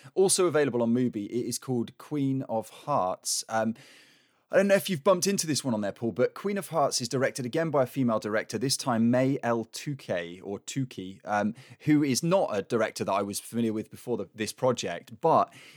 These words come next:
it tells the story of a woman who is, um, the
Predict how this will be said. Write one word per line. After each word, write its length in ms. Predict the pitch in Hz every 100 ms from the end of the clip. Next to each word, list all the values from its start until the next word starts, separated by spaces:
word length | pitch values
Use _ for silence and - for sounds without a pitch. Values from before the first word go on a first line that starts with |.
| -
it 220 | 143 151
tells 360 | - 165 190 175
the 100 | 185
story 600 | - - 156 127 104 101 -
of 380 | 113 107 104 -
a 280 | 117 110 113
woman 680 | 120 127 180 160 120 101 101 - -
who 340 | 127 117 113 113
is, 480 | 110 98 95 - -
um, 360 | 98 92 95
the 100 | 107